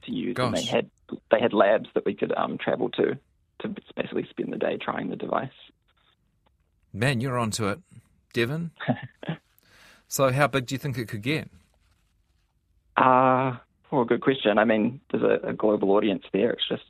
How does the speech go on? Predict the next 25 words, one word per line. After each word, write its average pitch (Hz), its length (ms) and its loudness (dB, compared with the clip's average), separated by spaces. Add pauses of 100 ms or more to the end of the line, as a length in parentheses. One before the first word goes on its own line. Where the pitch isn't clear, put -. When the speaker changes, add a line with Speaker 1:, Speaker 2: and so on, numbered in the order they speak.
(300)
Speaker 1:
a - 40 -8
matter 101 280 0
of, - 120 -4 (120)
um, - 440 -6
I - 40 -8
guess, 123 200 -2
trying 113 160 2
to 120 40 -2
get 98 60 2
in 117 60 -2
front 120 180 4
of - 80 -6
people 113 280 0
and 113 100 -2
also - 220 -4
just - 180 -8
building - 240 0
out 87 200 0
features - 360 -4
that - 160 0 (580)
make 117 220 2
it - 80 -2
useful 123 280 0
for 127 100 0
everyone. 127 360 0